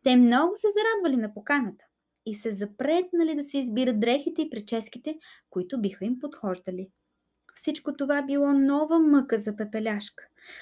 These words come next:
тъй като именно тя гладела бельото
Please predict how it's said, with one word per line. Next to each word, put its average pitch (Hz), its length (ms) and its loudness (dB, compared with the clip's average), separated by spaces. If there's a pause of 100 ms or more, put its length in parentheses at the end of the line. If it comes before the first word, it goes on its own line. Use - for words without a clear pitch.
(160)
тъй 330 200 4
като - 280 -4 (120)
именно 339 640 6
тя 220 300 0 (220)
гладела 240 600 0
бельото 233 640 -6